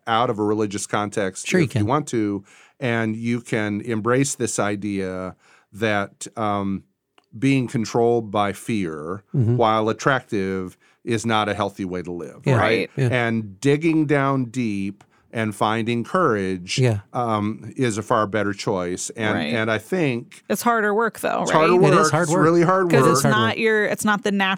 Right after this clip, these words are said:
Speaker 2: the
Speaker 3: natural
Speaker 2: go-to.
Speaker 3: reaction.
Speaker 2: No.
Speaker 1: It's usually
Speaker 3: It's
Speaker 1: hard work.
Speaker 2: It is.
Speaker 3: Yeah.
Speaker 1: And,
Speaker 3: It
Speaker 1: and, you
Speaker 3: requires
Speaker 1: know,
Speaker 3: more action.
Speaker 1: It
Speaker 2: It does.
Speaker 1: does. And, and one of the things that's lovely about our support groups is that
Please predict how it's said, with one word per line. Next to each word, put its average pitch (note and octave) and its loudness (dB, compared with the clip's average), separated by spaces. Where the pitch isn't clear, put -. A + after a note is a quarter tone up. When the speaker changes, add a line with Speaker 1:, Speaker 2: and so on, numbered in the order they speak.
Speaker 2:
the - 2
Speaker 3:
natural F#3+ 4
Speaker 2:
go-to. G3 4
Speaker 3:
reaction. F#3+ 2
Speaker 2:
No. C#3+ 6
Speaker 1:
It's D3+ 6
usually D#3+ 4
Speaker 3:
It's D3+ 6
Speaker 1:
hard D#3 4
work. B2 4
Speaker 2:
It C#3+ 4
is. B2+ 0
Speaker 3:
Yeah. C3+ 2
Speaker 1:
And, C3+ 0
Speaker 3:
It D3 -2
Speaker 1:
and, C3+ 6
you C#3 4
Speaker 3:
requires C3+ 2
Speaker 1:
know, G3 0
Speaker 3:
more F#3 -2
action. F#3+ -4
Speaker 1:
It D3 4
Speaker 2:
It C#3+ 4
does. C3+ 4
Speaker 1:
does. - -6
And, B2+ 0
and C3+ 2
one D#3 4
of D#3 2
the C#3 2
things B2+ 0
that's A#2 -6
lovely B2+ 2
about A2 2
our G#2 0
support - -6
groups G2 -4
is A2+ 0
that G#2 -2